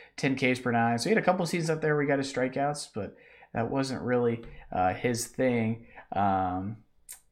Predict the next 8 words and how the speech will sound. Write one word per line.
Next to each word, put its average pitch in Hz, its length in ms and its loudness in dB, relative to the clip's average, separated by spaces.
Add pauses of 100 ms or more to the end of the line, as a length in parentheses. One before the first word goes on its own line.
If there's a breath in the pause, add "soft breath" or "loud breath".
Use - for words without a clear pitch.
(100)
let's - 320 -10
see. 71 540 -10 (1000)
Looking 101 220 -6
more 104 380 -2
of 95 100 -2
his 92 140 -6
career 107 500 -2
numbers. 107 1000 -2